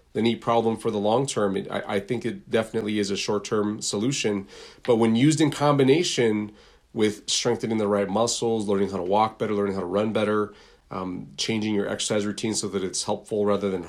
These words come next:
harmful for your knee problem. Th-, that, as part of a knee treatment plan that, like what we do here at El Paso Manual Physical Therapy, is what allows an individual to eventually not need the manual therapy, the hands-on treatment anymore,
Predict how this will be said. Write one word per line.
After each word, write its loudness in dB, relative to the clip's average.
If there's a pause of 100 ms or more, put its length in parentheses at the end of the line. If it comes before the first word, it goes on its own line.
harmful 0
for -6
your -2
knee -2
problem. 2 (560)
Th-, -10 (360)
that, 4 (760)
as 0
part 2
of 2
a 4
knee -2 (160)
treatment -4
plan 2 (220)
that, -2 (200)
like -10
what -4
we 0
do -2 (100)
here 2
at 0
El -4
Paso -4
Manual 0
Physical -6
Therapy, 0 (720)
is 4 (200)
what 0
allows 2
an -6
individual -2
to -6
eventually -4
not -2
need -2
the -2
manual 0
therapy, -2
the -6
hands-on 0
treatment -4
anymore, -2